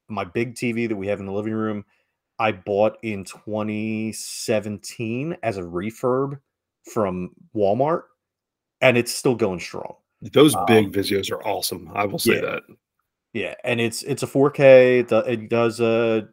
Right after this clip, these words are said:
Speaker 1: U H D and all, or U D H, whatever the hell the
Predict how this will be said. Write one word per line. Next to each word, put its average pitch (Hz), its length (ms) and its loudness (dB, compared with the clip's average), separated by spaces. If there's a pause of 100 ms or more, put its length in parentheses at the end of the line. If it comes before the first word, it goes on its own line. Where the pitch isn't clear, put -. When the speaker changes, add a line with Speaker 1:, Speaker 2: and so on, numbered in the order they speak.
(360)
Speaker 1:
U 113 220 0
H 110 240 -2
D 107 360 0
and 101 100 -6
all, 95 220 -6
or 104 120 -6
U 98 360 -10
D 98 240 -6
H, 95 420 -4
whatever 92 300 -6
the 82 80 -8
hell 92 220 -4
the 85 300 -8